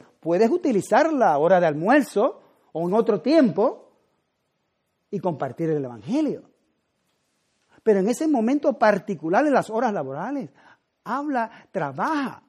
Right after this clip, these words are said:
y haz exactamente lo que tu patrón te dijo que hiciera, con calidad, duro. No durante las horas de trabajo.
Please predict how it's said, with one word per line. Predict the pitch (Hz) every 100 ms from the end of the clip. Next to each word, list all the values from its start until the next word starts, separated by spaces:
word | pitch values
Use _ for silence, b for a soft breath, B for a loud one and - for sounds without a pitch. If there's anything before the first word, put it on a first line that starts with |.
| _ _ _ _ _ _ _ _ _ _
y | 196 180
haz | 277 285
exactamente | 202 285 - 214 214 269
lo | 247 208
que | 165
tu | 165
patrón | 151 139 202 262
te |
dijo | 214
que | 226
hiciera, | 196 - 277 240 139
con | - 285
calidad, | 320 269 233 220 254 160 _ _ _ _
duro. | 156 277 349 160 - _ _ _ _ _ _ _ _ _ _ _ _ _ _ _ _ _ _ _ _ _ _ _
No | - 247
durante | 392 311 202 165
las | 147 -
horas | 139 127
de |
trabajo. | 117 110 110 117